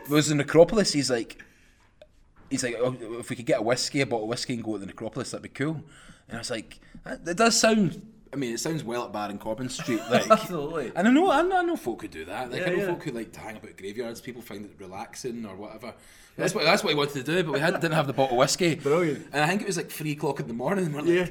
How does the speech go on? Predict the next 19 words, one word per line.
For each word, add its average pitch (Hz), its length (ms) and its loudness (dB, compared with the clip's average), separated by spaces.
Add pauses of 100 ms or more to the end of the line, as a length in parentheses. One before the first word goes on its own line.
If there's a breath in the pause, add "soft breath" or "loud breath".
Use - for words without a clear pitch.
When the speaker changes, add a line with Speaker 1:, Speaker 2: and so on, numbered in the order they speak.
(140)
Speaker 2:
you - 60 -20
can't 165 220 0
buy 120 120 4
a 120 60 2
Speaker 1:
"We - 40 -2
Speaker 2:
bottle 117 180 0
of 135 40 -4
Speaker 1:
ca-, - 60 -10
Speaker 2:
whiskey. 143 80 -8
Speaker 1:
we 220 80 -4
can't 208 240 -6
do 180 80 -4
that." 160 180 -4
And - 80 -14
he 214 100 -6
was, - 200 0
like, - 360 -2 (480 soft breath)
he 175 120 -6
was 269 180 -6